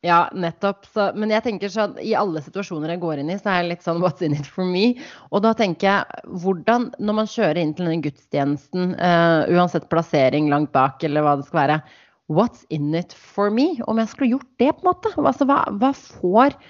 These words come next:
nå er ikke jeg religiøs, så jeg kan ikke svare på det, men, eh, hva får man ut av en gudstjeneste?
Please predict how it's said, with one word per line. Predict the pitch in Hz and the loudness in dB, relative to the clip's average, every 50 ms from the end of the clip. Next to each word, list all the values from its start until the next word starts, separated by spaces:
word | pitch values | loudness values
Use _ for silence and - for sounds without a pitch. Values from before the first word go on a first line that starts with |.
| - - - _ _ _ _ - | -20 -20 -20 _ _ _ _ 0
nå | 220 240 | 4 6
er | 240 214 190 | 6 4 4
ikke | - 262 254 | 2 0 2
jeg | 240 240 | 2 2
religiøs, | 247 226 233 254 277 269 | 0 2 2 0 0 0
så | - 262 | -2 -2
jeg | 240 | -2
kan | 240 226 | -2 -4
ikke | 254 - | -6 -4
svare | - 254 202 170 - - | -2 -2 -2 -2 -2 -2
på | 196 202 | -2 0
det, | 240 277 262 | 0 -2 0
men, | 247 254 247 - - | -2 -2 -2 -4 -4
eh, | - - - - - - - - - - - - _ _ _ _ _ _ _ _ _ _ _ _ - 185 165 - | -6 -6 -6 -6 -10 -12 -14 -16 -20 -20 -20 -20 _ _ _ _ _ _ _ _ _ _ _ _ -12 -12 -2 0
hva | 220 220 226 240 269 269 247 | 2 4 6 4 4 2 0
får | - - _ - 202 160 147 139 135 147 156 | -6 -14 _ -2 2 2 4 4 2 0 0
man | 180 214 240 247 - | -2 -2 -2 -2 -4
ut | - 175 160 - _ - | -8 -10 -10 -8 _ -4
av | 196 208 - - | -4 -4 -4 -4
en | - 220 226 | -4 -4 -2
gudstjeneste? | 202 170 - _ _ 214 233 247 247 - - 370 | -2 -2 -4 _ _ -6 -6 -6 -6 -6 -8 -8